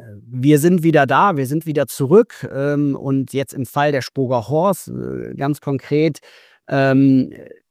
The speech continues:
wir sind auch nicht mehr in Zeiten eines Restarts, ne? Also wir sind jetzt wirklich, wenn wir zweitausendvierundzwanzig und vor allen Dingen zweitausendfünfundzwanzig, dieses Jahr nehmen, unsere Veranstaltung ist ja immer zu Beginn des Jahres,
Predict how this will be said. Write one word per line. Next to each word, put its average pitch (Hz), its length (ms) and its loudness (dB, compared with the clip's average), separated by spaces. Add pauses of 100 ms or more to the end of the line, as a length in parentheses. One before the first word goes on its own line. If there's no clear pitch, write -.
(120)
wir 131 260 2
sind 156 200 2
auch 131 140 -2
nicht 151 220 2
mehr 156 160 4
in 127 100 0
Zeiten 139 440 -2
eines 131 380 0
Restarts, 98 880 0
ne? 131 260 -2
Also 117 300 -2
wir 123 160 2
sind 143 320 2
jetzt 131 220 0
wirklich, 143 380 0
wenn 120 160 0
wir 113 280 -2
zweitausendvierundzwanzig 123 1300 -2
und 202 180 0
vor - 200 0
allen 139 220 2
Dingen 131 140 2
zweitausendfünfundzwanzig, 120 1200 -2
dieses 156 340 -4
Jahr 123 380 0
nehmen, 135 400 4
unsere 123 280 -2
Veranstaltung 123 600 0
ist - 160 -4
ja - 60 -2
immer 117 140 0
zu - 120 -8
Beginn 120 320 2
des 151 160 0
Jahres, 127 460 2